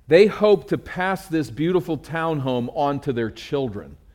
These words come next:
and to their children's children. That's the goal. The Jones family lives across the street in an identical townhome. It looks exactly the same,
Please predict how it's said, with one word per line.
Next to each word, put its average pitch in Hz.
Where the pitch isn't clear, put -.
and 131
to 139
their 120
children's 117
children. 90
That's 104
the 110
goal. 92
The 123
Jones 180
family 151
lives 156
across 185
the 170
street 139
in 151
an 147
identical 143
townhome. 107
It 107
looks 143
exactly 175
the 147
same, 110